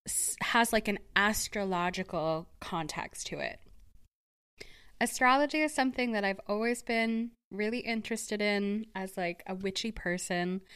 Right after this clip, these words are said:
but it's not something that I've really understood until the last couple of years when I started to learn more about it. And I still feel like I don't,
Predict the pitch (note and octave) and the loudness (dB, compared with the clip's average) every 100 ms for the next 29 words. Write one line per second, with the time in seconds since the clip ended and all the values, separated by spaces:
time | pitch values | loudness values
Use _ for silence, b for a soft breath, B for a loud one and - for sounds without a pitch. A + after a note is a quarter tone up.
0 | B B B - G3 F#3+ - - G3+ - | B B B 6 8 8 4 -4 -4 0
1 | A3 A3+ A#3+ - - - G#3+ G3+ G#3+ G3+ | 2 6 6 4 -2 0 0 0 -4 -2
2 | G3+ - F3+ F#3 F#3 F3+ F#3+ F#3+ F#3 F3+ | -2 0 0 0 -4 0 0 2 2 2
3 | E3+ - _ _ _ _ _ _ - G3+ | 0 -4 _ _ _ _ _ _ -2 2
4 | G3+ G3 F#3+ - - G3+ A#3+ D4 - G3 | 2 0 -2 -6 0 2 2 0 -4 -6
5 | F#3 - F#3+ F3+ F3 E3+ F3 _ _ _ | -6 -4 -2 0 -2 -4 -6 _ _ _
6 | _ _ _ _ G3 F#3 F3 F3 - F3+ | _ _ _ _ -2 4 4 2 -2 -4
7 | E3 E3+ D#3+ D#3 D#3 D#3 - D#3 D3 - | -4 -4 -4 -2 0 0 -4 -4 -6 -6
8 | - D#3 D#3 - D#3 D#3 D#3+ D3 C#3+ A#2 | -4 -2 -4 -6 -6 -4 -4 -6 -4 -4
9 | A2+ - - - B3+ D#4 F4+ - A3+ F#3+ | -4 -6 -4 4 8 8 6 2 2 2
10 | - D#3+ C#3 D3 E3+ C#3 C#3 E3 D3+ C#3+ | 2 0 0 -2 -2 0 0 0 -2 -2